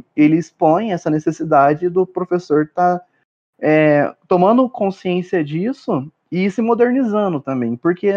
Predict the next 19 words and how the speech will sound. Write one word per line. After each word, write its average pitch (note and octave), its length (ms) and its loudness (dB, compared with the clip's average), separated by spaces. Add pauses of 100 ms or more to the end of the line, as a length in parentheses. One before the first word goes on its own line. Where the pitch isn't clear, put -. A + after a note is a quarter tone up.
(240)
nós E3 520 0
somos D#3 400 -2
novos, D#3 520 2
mas D3 720 -2 (300)
nós F3+ 260 2
temos F#3+ 280 -4
acesso F#3 680 -2
a E3+ 480 4
vários F3 360 0
formatos, E3 560 0
nós E3 200 -4
temos E3 240 -10
facilidade, E3 680 -2
a, D#3 60 -6 (420)
por D#3 140 -4
sermos D#3 280 -6
novos, C#3+ 280 -4
à D3+ 40 -2
tecnologia, D3+ 880 -4